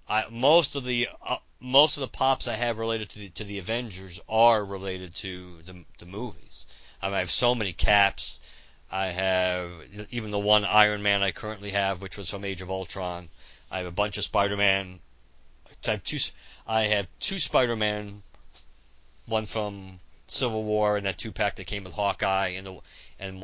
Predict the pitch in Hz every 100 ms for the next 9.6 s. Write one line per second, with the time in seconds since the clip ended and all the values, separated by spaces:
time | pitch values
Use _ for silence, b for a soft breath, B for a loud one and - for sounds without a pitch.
0 | - 107 101 101 98 101 95 101 95 95
1 | 95 92 90 90 85 - - - - -
2 | 107 104 - 95 98 95 92 92 92 101
3 | 98 95 98 - 107 101 95 92 90 85
4 | b b b b b b - - 151 170
5 | 180 139 147 180 185 185 180 151 143 156
6 | 151 131 - - - 120 135 117 117 127
7 | - - 123 135 139 123 135 131 120 117
8 | 110 107 123 113 - _ _ - 123 117
9 | 110 104 113 135 110